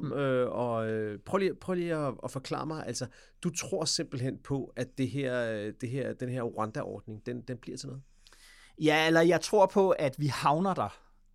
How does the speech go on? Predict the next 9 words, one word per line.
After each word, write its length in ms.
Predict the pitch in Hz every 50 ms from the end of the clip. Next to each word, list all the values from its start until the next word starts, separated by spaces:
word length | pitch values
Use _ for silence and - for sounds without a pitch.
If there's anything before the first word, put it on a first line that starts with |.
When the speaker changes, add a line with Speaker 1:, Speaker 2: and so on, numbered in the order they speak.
| _ -
Speaker 1:
øh, 1120 | 143 123 123 120 120 117 113 113 110 110 107 107 104 104 104 101 101 104 101 98 98 95 95 - _ _ _ _ -
på 120 | - 143
den 80 | 123 135
ene 180 | 143 147 160
måde 300 | 156 143 139 147 143 -
eller 120 | 127 127 117
den 100 | 110 120
anden 160 | 110 104 101 104
måde. 220 | 104 101 104 104